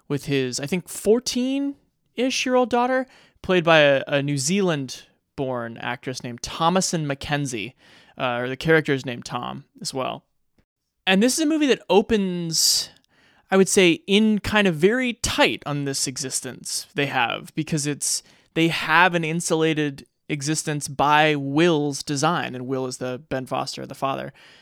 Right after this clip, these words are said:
Um, you know, they're reading encyclopedias, they're playing chess, they're making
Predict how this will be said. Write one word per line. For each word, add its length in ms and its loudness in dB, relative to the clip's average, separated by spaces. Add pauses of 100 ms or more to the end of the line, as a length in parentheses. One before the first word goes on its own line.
(140)
Um, 480 -4 (540)
you 100 -8
know, 140 -2
they're 380 -2 (320)
reading 340 0
encyclopedias, 880 -2
they're 120 -4
playing 360 2
chess, 540 0
they're 240 0
making 540 2